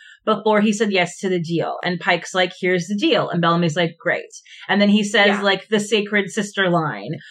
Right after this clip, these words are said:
Speaker 1: which,
Speaker 2: Yeah.
Speaker 1: which first felt weird there. I was just like, "Oh, I don't,
Speaker 2: Yeah,
Speaker 1: I don't like
Speaker 2: yeah.
Speaker 1: it being used in that, like, creepy, taking away Octavia's agency kind of way." But I also
Speaker 2: Yeah.
Speaker 1: feel like, again, like,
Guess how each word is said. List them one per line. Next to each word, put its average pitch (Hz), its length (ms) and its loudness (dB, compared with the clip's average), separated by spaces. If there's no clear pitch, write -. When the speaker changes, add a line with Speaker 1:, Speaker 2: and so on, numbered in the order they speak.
Speaker 1:
which, 202 320 0
Speaker 2:
Yeah. 214 240 0
Speaker 1:
which 254 260 -4
first 339 320 0
felt 254 260 2
weird 247 460 0
there. 151 500 0
I 170 100 2
was 185 160 0
just - 100 -12
like, 214 240 -2
"Oh, 240 120 4
I 240 100 4
don't, 269 120 2
Speaker 2:
Yeah, 185 100 -2
Speaker 1:
I 233 60 2
don't 262 160 2
like 254 160 2
Speaker 2:
yeah. 277 60 -2
Speaker 1:
it 233 60 -2
being 240 200 0
used 226 400 0
in 214 160 2
that, 190 400 4
like, 175 320 0
creepy, 233 560 -2
taking 226 300 -2
away 190 340 2
Octavia's 180 760 0
agency 208 600 -4
kind 190 200 -4
of 165 100 -4
way." 160 520 0
But 226 120 2
I 214 100 4
also 208 380 2
Speaker 2:
Yeah. 175 120 -4
Speaker 1:
feel 190 260 0
like, 180 220 0
again, 196 440 0
like, 180 200 -2